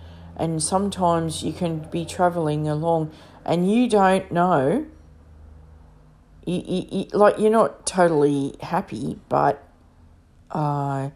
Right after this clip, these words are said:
you know, the way the relationship goes, you know, it's got its, what you believe to be its normal ebbs and flows of what a relationship is. And quite often, you're in an abusive relationship. And I know that sounds really,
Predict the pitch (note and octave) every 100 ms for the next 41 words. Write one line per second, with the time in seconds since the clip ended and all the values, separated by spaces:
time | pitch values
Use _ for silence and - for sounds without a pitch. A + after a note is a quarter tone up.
0 | _ - _ _ - A3 G3 G3 F#3 G3+
1 | G3+ F3 D#3 D#3 D#3+ - D3+ - - D#3
2 | D3+ D#3 D3+ D#3 D#3+ D3+ D3 - B3 G#4+
3 | - - _ - - _ F#3 F#3 - E3
4 | E3+ G3 G3 F3+ D#3+ D#3+ D#3 D#3 - -
5 | D3 C#3+ - - D3 D3 C#3+ C#3 C#3 -
6 | C#3 B2+ C#3 C3+ B2+ C#3 C3+ C3+ C3 -
7 | - C3 C3 B2+ - _ - - - -
8 | C#3 C3+ B2 A#2+ C3 B2+ - B2+ - B2
9 | C3 C3 A#2+ - - - - - - C3
10 | C3 - D#3+ C#3 C#3+ C#3+ - D#3 - D3+
11 | - _ _ _ _ _ _ C#3+ C#3+ C#3
12 | C#3 B2 B2+ B2 C3 B2 - - - G#2
13 | - - - - - - - C#3 C#3 D3+
14 | F3 D#3+ - - C3 B2+ - B2+ C3 C3